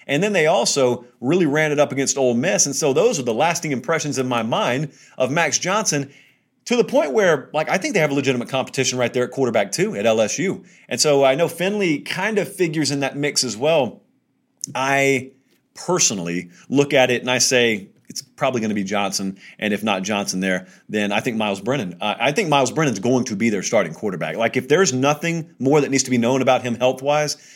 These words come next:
M-, Myles Brennan was named starter last year for a reason. These guys were on campus last year. Myles Brennan won the job last year. So I would assume he can win the job again this year,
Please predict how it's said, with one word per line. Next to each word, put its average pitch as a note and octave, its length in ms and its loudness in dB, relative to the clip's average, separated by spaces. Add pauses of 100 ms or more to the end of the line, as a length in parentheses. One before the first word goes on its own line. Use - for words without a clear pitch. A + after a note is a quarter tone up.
(160)
M-, - 140 -10
Myles E3+ 240 4
Brennan F3+ 280 2
was D3+ 140 -2
named D3+ 320 0
starter C#3+ 380 0
last A#2+ 400 0
year D#2 200 -8 (160)
for A#2 220 2
a G2+ 40 2
reason. F2 260 0
These C#3 120 0
guys E3+ 240 2
were C3+ 60 0
on A#2+ 80 0
campus A#2 340 -4
last A#2+ 300 -2
year. E2 160 -10 (160)
Myles C#3 240 0
Brennan B2+ 260 0
won B2 140 2
the A2 60 -2
job G2+ 280 0
last G2 320 0
year. C2+ 160 -12 (200)
So A#2+ 140 0
I C#3+ 140 4
would D3+ 140 0
assume B2 720 0 (220)
he E3 100 0
can D3 120 -2
win D3 100 4
the C3 80 2
job B2+ 220 4
again A2+ 200 -2
this G3 240 2
year, A#2 360 -2